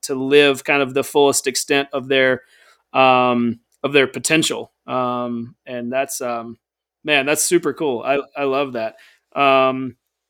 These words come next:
uh, well, cool, man. That's a good, uh, that's, that's a good, uh, prediction for how we're gonna be, uh, be able to, to live, live out our days and, and make, uh, make healthy decisions and, uh, and operate in a,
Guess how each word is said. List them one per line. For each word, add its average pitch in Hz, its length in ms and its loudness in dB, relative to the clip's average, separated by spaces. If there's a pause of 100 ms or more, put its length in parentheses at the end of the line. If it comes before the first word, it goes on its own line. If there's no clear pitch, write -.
(300)
uh, 147 380 0 (280)
well, 170 100 -4
cool, 226 200 8
man. 190 340 4
That's 180 220 0
a 208 40 -6
good, 190 280 2
uh, 180 260 4
that's, 175 300 -2
that's 170 220 -2
a 185 60 0
good, 170 420 4
uh, 156 220 4
prediction 160 640 0
for 147 180 -8
how 151 140 -2
we're 156 120 -2
gonna 151 160 -6
be, 147 300 -4
uh, 139 180 -2 (640)
be 180 120 8
able 175 200 6
to, 156 200 4 (120)
to 180 140 -6
live, 165 500 0
live 175 300 0
out 165 180 4
our 156 140 2
days 165 440 4
and, 147 280 -2
and 147 200 -6
make, 143 260 -2
uh, 143 260 2
make 143 200 -4
healthy 151 240 -2
decisions 147 640 -2
and, 127 240 -4
uh, 123 240 -2
and 131 120 0
operate 131 440 2
in 127 100 0
a, 123 120 -4